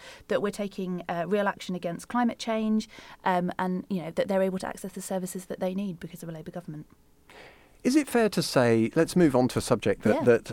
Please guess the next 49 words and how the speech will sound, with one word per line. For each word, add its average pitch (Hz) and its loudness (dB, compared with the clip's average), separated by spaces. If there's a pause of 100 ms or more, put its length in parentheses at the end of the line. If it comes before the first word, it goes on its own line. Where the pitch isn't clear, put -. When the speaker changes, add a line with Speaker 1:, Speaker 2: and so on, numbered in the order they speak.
Speaker 2:
I, 135 -2
I'm 127 6
sure 151 6
you've 110 4
heard 120 2
a 107 2
lot 110 0
on 98 0
the 92 -4
doorstep. 107 -4
Is 156 0
it - 2
fair 135 4
to 120 -2
say 104 2
that 98 -4
really 123 6
the 113 -2
Labour 139 4
Party 98 0
over 101 0
the 104 -2
last 110 2
six, - -4 (140)
nine 107 4
months 95 2
has 101 -4
been 117 2
all 117 2
over 110 4
the 92 -8
place 90 -4
on 101 -6
Brexit? - -4 (760)
Speaker 1:
I 294 4
think 277 -2
Brexit 269 2
has 254 2
been 220 2
a 208 2
really, 202 2
you 196 -4
know, 165 -4
it, 196 0
it 208 2
is 220 4
the 208 0 (280)
defining 202 2
issue, 156 -4